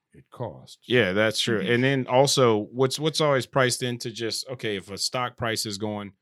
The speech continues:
Speaker 2: it's just going up, right? Well, this is very much a forward-looking prospect in general anyhow. You're buying it 'cause you think it's gonna be worth more tomorrow. So you're, you're being speculative in the very nature of buying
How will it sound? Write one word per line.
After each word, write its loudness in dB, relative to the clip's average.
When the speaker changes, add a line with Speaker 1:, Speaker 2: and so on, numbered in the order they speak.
Speaker 2:
it's -8
just -2
going 0
up, -16
right? -14
Well, -8
this -2
is -2
very 6
much 0
a -6
forward-looking -4
prospect -6
in -4
general 0
anyhow. -4
You're -8
buying -2
it -8
'cause -14
you -12
think -4
it's -10
gonna -6
be -10
worth -8
more -10
tomorrow. -14
So -12
you're, -4
you're -8
being -4
speculative -8
in -8
the -8
very 0
nature -2
of -10
buying -10